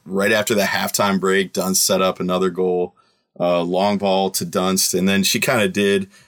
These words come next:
a Jesper Lindstrom where she jocks two people along, uh, the left side in the goal line. And then she plays one to Nicole Anyami.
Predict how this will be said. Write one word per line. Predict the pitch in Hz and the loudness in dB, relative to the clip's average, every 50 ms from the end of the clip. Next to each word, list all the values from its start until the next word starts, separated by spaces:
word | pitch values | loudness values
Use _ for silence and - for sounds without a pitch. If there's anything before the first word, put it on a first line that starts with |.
| _ _ - | _ _ -2
a | 101 101 | 0 2
Jesper | 95 104 107 - - 120 110 | 2 2 0 0 0 0 0
Lindstrom | 104 104 127 135 131 - - 90 85 85 | 2 2 2 0 0 0 0 0 0 0
where | 87 87 90 | -2 -2 0
she | - - 123 123 | 0 0 0 0
jocks | 113 120 107 98 95 95 - | 0 0 0 0 0 0 -2
two | - - 110 101 92 | -2 0 0 0 -2
people | - - 101 95 - 101 95 95 95 92 92 92 - _ _ _ _ _ _ - | 0 -2 -2 -2 -2 0 0 2 2 2 0 -2 -4 _ _ _ _ _ _ -6
along, | - - 95 98 101 101 101 101 98 101 98 85 - - | -2 0 0 2 2 2 2 2 2 0 -2 -2 -6 -6
uh, | 87 92 92 92 92 92 | -4 -2 -2 0 -2 -2
the | - 104 98 | -2 -2 -2
left | 92 98 101 98 - | 0 0 0 0 0
side | - 107 98 95 95 95 | 0 2 2 2 2 2
in | 101 95 | 2 0
the | 92 90 | 0 0
goal | 87 101 98 98 101 | 0 0 0 2 2
line. | 98 98 98 98 98 98 95 - _ _ _ - | 2 2 2 2 0 0 -2 -4 _ _ _ -6
And | - 104 107 | -2 0 0
then | 107 101 98 | 2 2 2
she | - - 117 117 | 0 0 0 0
plays | 104 - 117 110 110 104 98 | 0 0 0 0 2 0 0
one | 107 107 104 | 0 0 0
to | 104 98 | 2 2
Nicole | 98 98 95 - 110 104 101 | 0 0 -2 0 0 0 2
Anyami. | 101 98 98 101 101 101 104 113 117 117 120 113 | 2 2 2 2 2 2 2 2 2 2 0 0